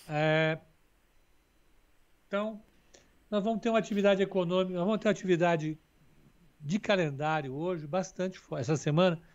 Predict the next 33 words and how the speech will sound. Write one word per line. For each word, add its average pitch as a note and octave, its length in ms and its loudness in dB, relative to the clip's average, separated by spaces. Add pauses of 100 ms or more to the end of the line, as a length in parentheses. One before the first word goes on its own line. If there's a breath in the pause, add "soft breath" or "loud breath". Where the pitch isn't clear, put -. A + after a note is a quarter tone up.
(160)
bastante G3 480 0
forte. B2 400 -10 (640)
Daqui F3+ 220 0
a G#3+ 60 2
pouquinho G3 420 -10
já E3+ 140 -12
vai G3+ 180 -6
sair F#3 320 -6
o F3+ 60 -6
I E3+ 40 -6
B D#3 160 -10
C D#3+ 220 -8
B D3 100 -8
R. D3 480 -6 (1700)
Vamos F#3+ 240 0
ver F3+ 140 2
como E3+ 140 -4
é E3 60 -2
que E3 60 -10
vai D#3 160 0
sair, C#3+ 580 -4 (280)
né? D3+ 240 -2 (2500)
É, C#3 720 0
o F3 120 2
I G3+ 40 6
B F#3+ 160 4
C G3 220 0
B F3+ 100 -2
R D#3+ 520 -2
é F#3 100 -2
um G3+ 80 2
indicador E3+ 560 0
importante, F3+ 960 -2